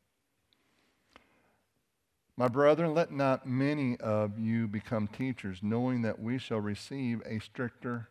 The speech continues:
judgment. For we all stumble in many things. If anyone does not stumble in word,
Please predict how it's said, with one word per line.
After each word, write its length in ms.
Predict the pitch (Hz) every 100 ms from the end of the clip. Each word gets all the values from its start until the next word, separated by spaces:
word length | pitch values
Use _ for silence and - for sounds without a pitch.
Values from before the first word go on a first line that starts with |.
| _ _ _ 95
judgment. 600 | 104 117 107 98 87 - _ _ _ _
For 100 | -
we 120 | 123 131
all 220 | 196 214
stumble 520 | - 185 165 123 120
in 140 | 117
many 200 | 120 123
things. 440 | 120 123 104 95 92
If 160 | 101
anyone 360 | 160 180 151 123
does 200 | 110 104
not 200 | 131 147
stumble 500 | - 147 139 135 139
in 220 | 110 107
word, 600 | 113 131 113 98 98 110